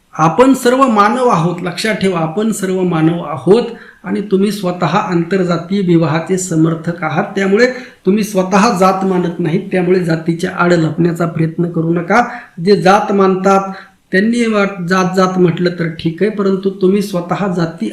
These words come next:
अंताच्या बाजूने चालणारे आहात, कृतीतून चालणारे आहात, त्यामुळे तुम्ही तरी जातीच्या आड लपण्याचा प्रयत्न करू नये.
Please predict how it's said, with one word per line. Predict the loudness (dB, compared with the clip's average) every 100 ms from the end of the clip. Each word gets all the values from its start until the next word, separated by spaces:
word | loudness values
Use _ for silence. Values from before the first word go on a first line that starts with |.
| 0
अंताच्या | 0 0 -4 -4 -2
बाजूने | 0 0 2 0
चालणारे | 0 0 2 2 2 -2
आहात, | 0 -2 -4 0
कृतीतून | 4 4 4 2 4 2 0 -6 -16 _ _ _ -2
चालणारे | 2 4 4 2
आहात, | 2 0
त्यामुळे | 0 0 2 4 4 2 -4 -16 _ -4
तुम्ही | 0 2 2
तरी | 0
जातीच्या | 2 0 0 -2 -4 -4
आड | -2 0
लपण्याचा | 0 0 0 0 0
प्रयत्न | -2 0 -4 0 0
करू | 0 -4 0 2
नये. | 4 4 2 -6 -18